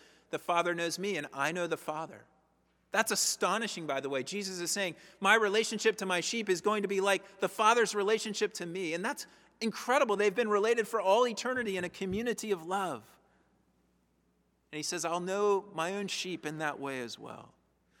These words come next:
Last week, we saw that Jesus sees us and heals us and finds us. And this week, we see that Jesus knows us.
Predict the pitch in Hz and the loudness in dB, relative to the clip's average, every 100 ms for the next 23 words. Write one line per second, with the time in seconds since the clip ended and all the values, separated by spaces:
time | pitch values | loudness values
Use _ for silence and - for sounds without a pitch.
0 | _ - 180 190 185 160 156 - 175 156 | _ 4 6 6 2 0 -2 0 2 0
1 | 143 180 175 156 - 196 202 151 135 117 | -2 -6 -6 -4 -4 -4 -4 -4 -4 -6
2 | 139 127 190 196 165 135 117 120 - 165 | -10 -10 -6 -4 -2 -4 -6 -12 -10 -6
3 | 180 165 123 117 - - - - 117 120 | -4 -4 -6 -8 -14 -20 -20 -20 -6 0
4 | 196 - 160 151 147 - 151 143 104 156 | 0 0 -4 -4 -4 -4 -6 -8 -8 -10
5 | 139 135 104 104 117 117 113 101 - 87 | -10 -10 -10 -10 -10 -8 -8 -10 -14 -20
6 | - - - - | -20 -20 -20 -20